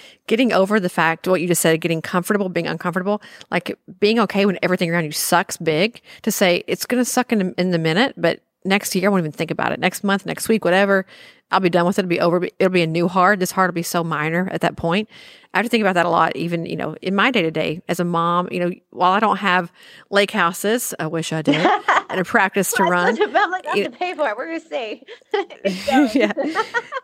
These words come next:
Speaker 1: You know, trying to be a mom, fit everything in. Like, everything is, you know, everything feels some days just so hard. And I
Speaker 2: Yeah.
Speaker 1: think res-, uh,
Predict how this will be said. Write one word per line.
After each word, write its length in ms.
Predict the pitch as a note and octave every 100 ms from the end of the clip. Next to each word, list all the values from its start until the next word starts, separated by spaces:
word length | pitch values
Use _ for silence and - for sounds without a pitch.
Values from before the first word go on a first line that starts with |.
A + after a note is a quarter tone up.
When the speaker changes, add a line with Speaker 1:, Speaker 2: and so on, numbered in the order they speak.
| _
Speaker 1:
You 100 | -
know, 140 | E4 F4+
trying 180 | D#4
to 60 | D#4
be 100 | C#4
a 60 | A#3
mom, 280 | E3 F#3
fit 140 | A3+ A#3
everything 280 | A#3 A#3 G3+
in. 200 | F3+ G#3+
Like, 160 | A3+
everything 320 | A3 D4+ D4
is, 180 | A3+ - -
you 80 | E3+
know, 100 | F#3+
everything 320 | G#3 C#4+ C4+
feels 340 | A#3 - F#3 F3
some 140 | G3
days 260 | G3 F3 E3+
just 240 | - A3
so 140 | - E3
hard. 320 | A3 A3+ E3
And 60 | E3+
I 40 |
Speaker 2:
Yeah. 80 | F3
Speaker 1:
think 260 | G3 F3+ -
res-, 260 | F3 E3+
uh, 120 | -